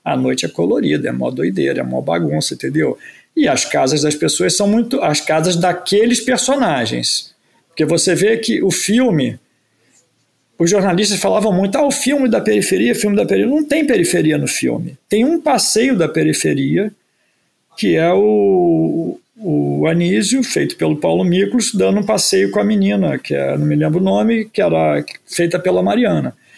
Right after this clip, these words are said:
É a única hora que aparece, dez minutos de periferia vista pela janela. O filme se passa na São Paulo de classe média alta, entendeu?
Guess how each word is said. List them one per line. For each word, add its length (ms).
É 100
a 60
única 300
hora 200
que 80
aparece, 560
dez 180
minutos 520
de 80
periferia 600
vista 320
pela 220
janela. 480
O 40
filme 300
se 220
passa 300
na 120
São 240
Paulo 280
de 100
classe 280
média 280
alta, 260
entendeu? 400